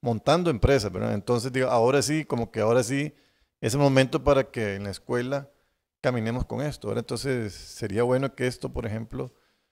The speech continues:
lo veamos, por lo menos esa, en consejo de escuela o con los compañeros de la escuela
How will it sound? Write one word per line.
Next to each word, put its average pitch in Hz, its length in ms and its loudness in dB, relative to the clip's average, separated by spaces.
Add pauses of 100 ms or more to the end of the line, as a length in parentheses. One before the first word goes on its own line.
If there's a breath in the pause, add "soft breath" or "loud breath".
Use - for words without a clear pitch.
(380)
lo 120 240 2
veamos, 120 720 2 (100)
por 110 120 -2
lo 110 80 0
menos 139 220 0
esa, 156 280 -4 (600)
en 127 160 -10
consejo 117 340 -2
de 143 60 2
escuela 180 380 0
o 156 80 -2
con 127 120 -4
los 113 100 -6
compañeros 110 460 -4
de 127 80 -4
la 113 80 -4
escuela 98 420 -8